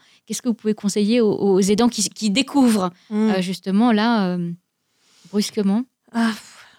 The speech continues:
Speaker 2: je sais pas. Je, en fait, je vois beaucoup de... Je vois... Ce que je peux dire, c'est juste qu'en fréquentant donc, euh, cette ehpad et puis une autre précédemment, je,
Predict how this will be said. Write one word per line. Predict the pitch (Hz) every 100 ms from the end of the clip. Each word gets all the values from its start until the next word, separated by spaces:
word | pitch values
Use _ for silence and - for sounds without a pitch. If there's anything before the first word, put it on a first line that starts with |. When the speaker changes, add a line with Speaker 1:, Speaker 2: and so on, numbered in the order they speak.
| -
Speaker 2:
je | 233
sais | 214 233
pas. | 220 233 240
Je, | 220
en | -
fait, | 220 294 -
je | 233
vois | 196 208
beaucoup | 190 214 - 320
de... | 262 240 220 208 202 196 190 196 196
Je | -
vois... | 208 202 _ _ _ 214 _ _ _ _ _ _ _ _
Ce | -
que | - 233
je | -
peux | 247
dire, | 226 302
c'est | 277 - 214 202
juste | 202 247 262 -
qu'en | 208 190 185 185 180 180
fréquentant | - 196 - 196 - 208 214 208
donc, | 190 185 -
euh, | 175 175 170
cette | - 180 -
ehpad | 185 214 226 226
et | 202
puis | - 190 185 180
une | 185
autre | 196 196 180
précédemment, | - 180 - 175 190 214 247
je, | 214